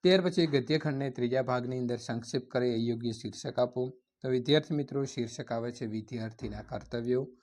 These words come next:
અને આ પ્રકારે આપણે ત્રીજા ભાગમાં કરીશું. ત્યાર પછી અહીં તમારે ગદ્યખંડના આધારે કાળકથનની રીતે વિચાર વિકાસના ક્રમની અંદર ગોઠવવાનો છે. વિભાગીની વાત કરીએ તો અરજી લખવાની છે અને રખડતા ઢોરનો ત્રાસ વધી ગયો છે, આ બાબતે તમારે નગરપાલિકાને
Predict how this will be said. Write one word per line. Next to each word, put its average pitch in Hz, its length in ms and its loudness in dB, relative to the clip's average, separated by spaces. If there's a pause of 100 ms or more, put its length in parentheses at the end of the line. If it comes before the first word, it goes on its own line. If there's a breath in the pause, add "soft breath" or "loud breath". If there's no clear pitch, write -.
(280 soft breath)
અને 120 120 -4
આ 147 100 2
પ્રકારે 117 380 -4
આપણે 110 220 -6
ત્રીજા 104 300 -10
ભાગમાં 107 360 -10
કરીશું. 113 600 -8 (580 soft breath)
ત્યાર 160 240 6
પછી 139 500 -2 (200)
અહીં 170 220 0
તમારે 135 360 2
ગદ્યખંડના 123 680 -4
આધારે 117 340 -4
કાળકથનની 120 760 4
રીતે 107 520 -6 (160)
વિચાર 151 340 4
વિકાસના 117 500 -6
ક્રમની 104 380 -8
અંદર 95 240 -8
ગોઠવવાનો 95 640 -6
છે. - 300 -18 (680 soft breath)
વિભાગીની 185 500 8
વાત 180 240 4
કરીએ 160 240 6
તો 156 100 2
અરજી 127 260 6
લખવાની 143 460 2
છે 139 220 0
અને 117 200 0
રખડતા 135 520 4
ઢોરનો 117 400 -2
ત્રાસ 113 340 -2
વધી 104 220 -6
ગયો 120 240 0
છે, 123 140 -8
આ 110 120 -4
બાબતે 113 300 -2
તમારે 107 320 -8
નગરપાલિકાને 110 920 -6